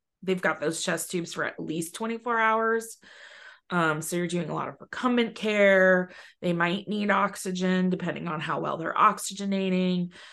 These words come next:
So there's a lot of, like, post-op stuff that, you know, it, it, there's, that we're doing to make these guys comfortable. Um,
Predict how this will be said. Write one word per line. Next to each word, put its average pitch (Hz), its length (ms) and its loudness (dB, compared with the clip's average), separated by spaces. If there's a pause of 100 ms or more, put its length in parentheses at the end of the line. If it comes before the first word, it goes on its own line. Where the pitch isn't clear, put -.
(120)
So - 140 -8
there's 196 200 2
a 208 60 2
lot 208 380 6
of, 190 100 0
like, 156 220 -4
post-op - 760 -4
stuff 285 480 -4
that, 180 540 0 (540)
you 185 160 2
know, 151 340 -4
it, - 180 -10 (140)
it, - 140 -12 (180)
there's, 175 400 0 (420)
that 170 380 0
we're 185 140 6
doing 165 560 2
to - 200 -8
make 160 260 -2
these 165 220 -6
guys 139 260 -4
comfortable. 139 760 -8 (460)
Um, 156 560 -4